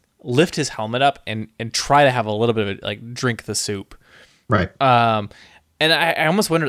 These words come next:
Speaker 1: is that something we just either ha-, we haven't seen him do before, or is it something that he's now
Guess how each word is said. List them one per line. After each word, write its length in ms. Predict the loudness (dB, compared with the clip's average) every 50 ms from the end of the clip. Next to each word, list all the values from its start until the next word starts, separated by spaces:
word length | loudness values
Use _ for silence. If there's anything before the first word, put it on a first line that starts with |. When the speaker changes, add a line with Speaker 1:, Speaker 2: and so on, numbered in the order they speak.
| -2
Speaker 1:
is 100 | -2 -2
that 140 | -2 -2 -4
something 320 | -4 -4 -4 -4 -2 -2 -2
we 100 | -2 -4
just 200 | -6 -8 -10 -8
either 180 | -6 -4 -4 -4
ha-, 200 | -4 -4 -6 -6
we 100 | -4 -2
haven't 180 | -2 -2 -2 -4
seen 120 | -6 -8 -8
him 60 | -6
do 160 | -6 -8 -8
before, 420 | -8 -10 -8 -4 -4 -4 -4 -4 0
or 160 | 2 4 6 6
is 60 | 4
it 100 | 2 0
something 300 | -2 -2 0 0 -2 0
that 100 | -2 -2
he's 360 | -4 -2 -2 -2 -2 -2 -6 -10 _ _ _ _ _ _ _ -6
now 420 | -2 0 2 2 2 0 -2 -4